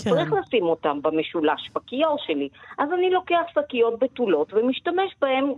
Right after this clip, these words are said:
Speaker 2: לכיור שלי. במקום אותן שקיות קודמות, שכבר היה להם חיים,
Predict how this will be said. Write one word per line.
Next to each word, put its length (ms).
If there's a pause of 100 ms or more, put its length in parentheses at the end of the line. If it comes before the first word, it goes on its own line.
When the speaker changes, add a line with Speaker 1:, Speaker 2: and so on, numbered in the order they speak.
(140)
Speaker 2:
לכיור 500
שלי. 320 (680)
במקום 640 (100)
אותן 380 (120)
שקיות 520
קודמות, 640 (360)
שכבר 480 (100)
היה 360
להם 260 (160)
חיים, 320